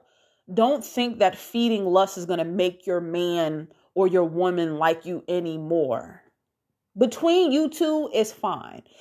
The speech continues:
But when you decide to add in other elements and all of that other kind of different shit, it's, it becomes very fickle. Listen, I'm not trying to go, y'all can do what y'all wanna do in y'all relationships. I'm not trying to go or have my man be in nobody's strip club,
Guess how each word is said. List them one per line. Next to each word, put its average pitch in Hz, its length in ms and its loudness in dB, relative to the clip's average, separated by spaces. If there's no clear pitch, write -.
But 180 80 2
when 226 200 2
you 285 100 2
decide 214 480 2
to 214 140 -4
add 185 200 2
in 190 160 -4
other 185 260 0
elements 180 520 -2
and 180 80 -4
all 170 180 2
of 175 60 2
that 175 160 0
other 175 200 0
kind 175 280 -4
of 165 120 -4
different 175 340 -4
shit, 196 360 -2
it's, 220 220 0
it 185 200 2
becomes 269 460 2
very 247 260 6
fickle. 240 440 0
Listen, 226 240 0
I'm 233 120 0
not 247 160 0
trying 233 180 -2
to 208 80 0
go, 196 500 4
y'all 226 160 2
can 269 160 -4
do 233 100 -2
what 220 140 -4
y'all 185 140 2
wanna 190 200 -2
do 208 140 -2
in 202 60 -4
y'all 185 180 2
relationships. 180 760 -4
I'm 214 140 -2
not 226 160 2
trying 226 200 2
to 175 320 0
go 190 320 6
or 170 260 0
have 185 260 0
my 185 180 -2
man 185 320 -4
be 170 160 -8
in 160 80 -8
nobody's 202 380 0
strip 196 280 -6
club, 175 560 2